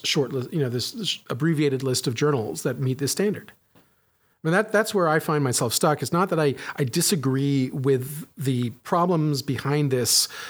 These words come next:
and I think the journals are probably squeezing, and there's a monopoly, but I, is, is the solution, you know, does it, does it, does the punishment meet the crime, I guess?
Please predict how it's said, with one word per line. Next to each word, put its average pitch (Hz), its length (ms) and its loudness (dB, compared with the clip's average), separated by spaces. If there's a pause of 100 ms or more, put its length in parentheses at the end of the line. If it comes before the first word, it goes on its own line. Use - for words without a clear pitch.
(160)
and 135 160 0
I 131 80 2
think 165 180 2
the 151 60 -2
journals 143 480 2
are 143 240 2
probably 143 440 2
squeezing, 135 480 2
and 127 80 2
there's 127 160 2
a 143 40 4
monopoly, 135 580 2 (320)
but - 400 0
I, 113 220 -12
is, 170 600 0
is 170 140 0
the 165 120 0
solution, 135 760 2 (500)
you 151 220 -4
know, 107 160 -4
does 135 200 0
it, 143 160 -4
does 139 200 0
it, 131 140 -6
does 127 160 0
the 131 80 -6
punishment 180 400 0
meet 127 140 -2
the 117 80 -4
crime, 98 360 -6
I - 40 -16
guess? - 400 -8